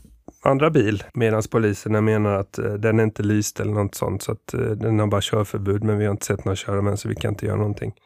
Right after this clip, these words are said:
"Men ni kan väl ta med den ändå?" "Nej, den får stå kvar här." Det var väl först senare jag förstod varför. Jag och Ida går upp till våran lägenhet. En, eh, kvart, tjugo minuter senare har jag via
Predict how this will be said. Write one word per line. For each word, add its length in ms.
"Men 180
ni 220
kan 180
väl 120
ta 120
med 200
den 200
ändå?" 320
"Nej, 320
den 280
får 180
stå 180
kvar 260
här." 160
Det 180
var 120
väl 100
först 320
senare 340
jag 100
förstod 320
varför. 560
Jag 220
och 100
Ida 220
går 100
upp 160
till 100
våran 260
lägenhet. 680
En, 360
eh, 340
kvart, 400
tjugo 320
minuter 260
senare 500
har 300
jag 100
via 480